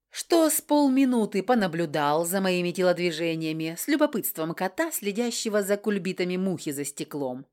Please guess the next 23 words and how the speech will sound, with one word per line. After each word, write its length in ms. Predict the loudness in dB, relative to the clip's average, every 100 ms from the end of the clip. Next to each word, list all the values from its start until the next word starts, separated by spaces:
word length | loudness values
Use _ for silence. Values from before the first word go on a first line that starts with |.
| _ _ _
Взрыкнув, 800 | -4 0 2 2 0 2 0 -2 0
он 260 | 2 2
передернулся 760 | 0 0 2 0 2 -2 -2 -2
всем 320 | -2 -4 -6
телом, 520 | -4 -2 -2 -4 -12 _ -4
начиная 640 | -2 0 0 2 4 4
с 100 | 2
мотания 600 | 0 2 2 0 0 -2
здоровенной 640 | -2 0 0 0 -2 -4
башкой, 520 | -2 -4 -4 -2 0 0
как 340 | 0 0 0
от 240 | 0 0 2
воды 360 | 2 2 -4 -4
отряхивался. 1040 | -6 -2 -4 -4 -8 -8 -6 -6 -8 -12 _ _ _ _
Или 260 | 4 6 6
же 140 | 6
демонстрируя 840 | 4 4 4 2 2 2 4 2
вивернячий 800 | 2 2 2 2 2 0 -2 -4 2
аналог 720 | 4 4 4 4 2 2 -2
донимавших 720 | 0 2 2 0 -2 -8 -6
меня 320 | -4 0 0
весь 320 | 0 -2 -4 -6
полет 540 | -4 0 0 -2 -12